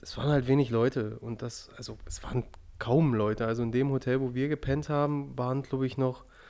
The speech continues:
zwei, drei andere Pärchen bloß da gewesen. Und das war schon wieder ganz cool, weil du hattest am Buffet, musstest du dich halt nie anstellen oder sonst irgendwas, konntest sofort gleich ran und hast halt dein Essen gekriegt. Und was halt wirklich auch echt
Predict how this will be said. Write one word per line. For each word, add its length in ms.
zwei, 340
drei 300
andere 280
Pärchen 400
bloß 260
da 140
gewesen. 320
Und 120
das 180
war 160
schon 160
wieder 200
ganz 320
cool, 240
weil 200
du 60
hattest 220
am 120
Buffet, 420
musstest 400
du 60
dich 160
halt 100
nie 100
anstellen 520
oder 180
sonst 240
irgendwas, 300
konntest 300
sofort 320
gleich 220
ran 280
und 240
hast 200
halt 160
dein 120
Essen 260
gekriegt. 460
Und 240
was 340
halt 220
wirklich 260
auch 220
echt 220